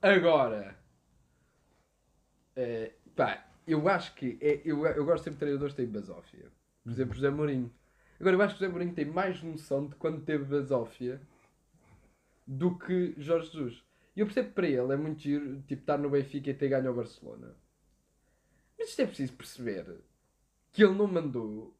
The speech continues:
Speaker 1: o Barcelona do Guardiola para a Liga Europa.
Speaker 2: Uhum. Nem o do Luís Henrique,
Speaker 1: De ninguém.
Speaker 2: nem
Speaker 1: Tipo,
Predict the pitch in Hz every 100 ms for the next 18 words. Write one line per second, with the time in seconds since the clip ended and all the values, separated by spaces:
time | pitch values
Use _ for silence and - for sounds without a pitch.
0 | _ 180 156 165 139 185 170 139 131 139
1 | 147 139 131 143 156 165 170 175 202 185
2 | 156 147 107 117 _ - 113 110 107 _
3 | _ _ _ - 131 131 135 143 147 156
4 | 139 151 175 175 214 226 247 226 226 185
5 | 135 135 143 139 135 139 135